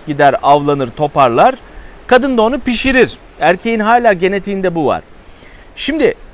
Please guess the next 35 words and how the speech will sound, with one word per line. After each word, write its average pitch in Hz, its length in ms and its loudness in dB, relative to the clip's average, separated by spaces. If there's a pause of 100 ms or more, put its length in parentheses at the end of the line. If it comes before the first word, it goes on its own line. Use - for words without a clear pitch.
(120)
kadının 208 280 0
yemek 247 500 0
yapması 269 480 -4
niye 262 200 0
önemli 170 380 0
erkek 113 320 -2
için? 240 160 -6
Evet, 185 240 0
bugünkü 156 320 -6
kadınlar 147 360 -2
pek 147 200 -6
yemek 139 280 -4
yapmıyor 120 340 -4
veya 113 200 0
bununla 120 260 -4
ilgilenmiyorlar. 120 680 -4
Dışarıdan 135 420 -2
yiyor 110 260 -6
birçok 101 260 -12
insan. 135 320 -8 (640)
Ancak 247 400 4
erkeğin 196 480 0
genetiğinde 233 560 0
şu 208 180 -2
var. 104 180 2 (440)
"En 247 120 2
azından 240 440 -2
bir 226 60 -6
çorbamı 226 480 0
pişirsin, 220 520 -6
bende 220 240 2
o 202 180 4
doyma 220 280 2
hissi 196 320 -4
olsun." 110 340 -4